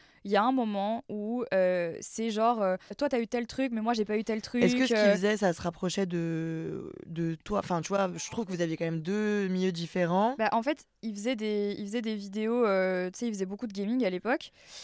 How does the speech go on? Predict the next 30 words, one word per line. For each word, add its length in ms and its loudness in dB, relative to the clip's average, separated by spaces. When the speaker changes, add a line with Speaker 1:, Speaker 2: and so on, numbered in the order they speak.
Speaker 1:
Et 100 -2
quand 220 -2
on 80 0
s'est 120 -2
mis 120 -2
ensemble 560 0
et 100 -4
que 80 -8
moi, 80 -2
je 80 -6
faisais 160 -6
beaucoup 220 -10
de 80 -10
vlogs, 240 2
il 120 -4
avait 180 0
lancé 280 -2
sa 140 -2
chaîne 200 -4
de 80 -4
vlogs 280 -4
à 40 -4
l'époque 400 -10
parce 140 -8
qu'il 140 -14
voyait 180 -2
que 60 -10
ça 100 -8
marchait 280 -8
bien. 180 -10